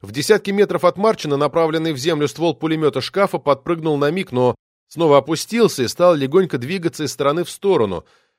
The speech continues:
вслед за взглядом высматривающего угрозы солдата. Киса нервно закусила губу, поглядывая то на Макнамару, то на Вишбовского. Парадоксальным образом её неуверенность приводила к тому, что поляк почувствовал себя лучше.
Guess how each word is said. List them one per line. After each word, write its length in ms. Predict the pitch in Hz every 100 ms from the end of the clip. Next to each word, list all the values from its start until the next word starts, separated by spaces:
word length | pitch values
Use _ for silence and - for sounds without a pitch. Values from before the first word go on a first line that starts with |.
| _
вслед 300 | - 143 160
за 120 | 139 143
взглядом 460 | 117 156 165 165
высматривающего 920 | 147 127 135 147 151 151 147 - 147 147
угрозы 400 | 123 127 117 113
солдата. 540 | 139 120 87 - - _ _ _ _ _ _ _ _ _ 180
Киса 240 | 180 185
нервно 320 | 165 160 165
закусила 460 | 143 147 135 170 151
губу, 320 | 151 170 208
поглядывая 540 | 127 117 143 143 139
то 120 | 131 135
на 80 |
Макнамару, 680 | 131 123 147 160 160 175 165 _ _ _
то 120 | 127
на 60 | 139
Вишбовского. 640 | 135 110 87 - - - _ _ _ _ _ _ _ _ _ _ _ -
Парадоксальным 640 | 117 135 - 160 147 156
образом 420 | 190 135 - 123
её 160 | 135 143
неуверенность 600 | 147 135 170 170 170 -
приводила 460 | 139 143 139 160
к 60 | 127
тому, 180 | 143 156
что 160 | -
поляк 400 | 123 127 165 -
почувствовал 540 | - 113 170 - 143 127
себя 260 | 135 135
лучше. 420 | 127 92 - -